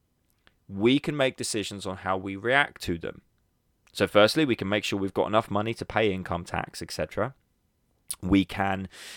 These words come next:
ensure that we pick up the appropriate properties and not waste money on properties which aren't necessarily going to yield the value that we want.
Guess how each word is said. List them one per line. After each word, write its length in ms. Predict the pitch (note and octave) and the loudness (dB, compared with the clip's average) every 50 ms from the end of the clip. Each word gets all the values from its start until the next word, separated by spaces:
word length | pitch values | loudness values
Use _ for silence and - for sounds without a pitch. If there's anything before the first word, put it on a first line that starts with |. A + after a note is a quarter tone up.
| - - | -6 -2
ensure 540 | A#2 A#2 G#2+ - - B2+ A#2+ A#2+ B2+ C3+ C3 | -2 0 2 2 4 6 6 8 8 6 6
that 80 | A#2+ | 4
we 180 | G2+ G#2 G#2 G2+ | 2 2 2 2
pick 380 | - - - - A#2 - - | 2 0 -2 -2 -2 -2 0
up 240 | B2+ B2+ C3 - - | 2 2 2 0 -4
the 140 | A#2+ A2 G2+ | -6 -4 -4
appropriate 800 | G2 - - - - - A#2 B2+ C3+ - - - G#2+ F#2+ - - | -4 -4 -8 -10 -6 -2 0 0 0 -2 -4 -4 -4 -4 -4 -6
properties 540 | - - F#2+ F#2 - F2+ - A2 A2+ A#2+ G#2+ | -6 -4 -4 -4 -4 -6 -6 -4 -4 -4 -4
and 100 | G2 F#2+ | -4 -2
not 180 | G#2 G#2+ - - | 0 -2 -2 -2
waste 540 | G2 F2 F2 G#2+ A#2 C3 B2 - - - G#2 | -2 4 6 6 6 6 4 -2 -6 -8 -6
money 340 | G2 F#2+ F#2+ F#2 G2 A2+ | -6 -4 -4 -6 -6 -8
on 180 | A2+ G2 G2 F#2+ | -8 -10 -10 -12
properties 540 | - - G#2+ G2+ - G#2 - G#2 F#2+ F#2 - | -10 -8 -8 -8 -8 -8 -10 -8 -8 -8 -8
which 140 | F#2+ - - | -8 -6 -4
aren't 220 | G#2 G#2 F#2+ - | -4 -4 -4 -6
necessarily 760 | G2 G#2+ G#2+ - - G#2 - - A2+ A#2 A#2 A2+ G#2 G2 F#2+ | -8 -8 -8 -8 -8 -8 -4 0 2 2 2 2 0 -2 -2
going 280 | - G2 G2 G2 F#2+ F#2 | -2 -2 -4 -4 -4 -8
to 140 | - - F#2 | -10 -10 -8
yield 340 | F#2+ G2+ G2 G2 G2 F2+ | -4 -4 -2 -2 -2 -4
the 80 | - F#2 | -6 -2
value 340 | F2+ G2 F#2+ F#2 F#2 F2+ F2+ | 0 0 0 0 -2 -6 -8
that 140 | F2 C#2+ - | -8 -8 -6
we 100 | F2 F2+ | -6 -6
want. 540 | F2 F2 F2+ F#2+ B2+ E3+ F3+ - - - | -4 -4 -4 -4 -4 -8 -12 -16 -20 -20